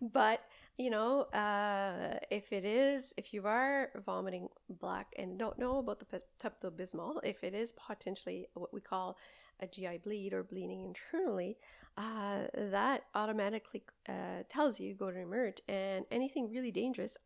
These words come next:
even sends me a text message. So I've programmed that in. So everything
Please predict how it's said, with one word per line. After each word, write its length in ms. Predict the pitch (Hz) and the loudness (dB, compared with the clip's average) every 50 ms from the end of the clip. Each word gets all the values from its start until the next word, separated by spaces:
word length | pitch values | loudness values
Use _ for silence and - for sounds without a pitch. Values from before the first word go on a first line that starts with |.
| _ _ _ _ - | _ _ _ _ -4
even 260 | - 254 240 - 214 | -2 0 0 0 -2
sends 440 | 214 - - 220 220 247 247 240 - | -2 -2 -2 -2 0 0 -2 -2 -4
me 320 | 208 202 190 196 202 - - - | -4 -4 -4 -4 -6 -8 -10 -14
a 40 | |
text 360 | - - - 302 - - - - | -12 -8 -6 -6 -6 -6 -6 -4
message. 480 | - - - - - - - - - - - - - - | -4 -4 -6 -8 -10 -10 -10 -12 -14 -14 -16 -18 -12 -4
So 120 | - 214 | 0 0
I've 120 | 214 220 | 0 0
programmed 420 | - - 311 294 269 226 208 202 202 | 0 -2 -2 0 0 0 0 0 0
that 160 | 196 202 - - | -2 -2 -2 -2
in. 360 | - 254 254 240 240 233 233 240 - - - - _ | 0 0 0 0 -2 -4 -6 -8 -12 -18 -20 -20 _
So 100 | - - | -4 0
everything 400 | - 294 320 330 320 294 254 247 | 0 2 2 0 0 0 -2 -2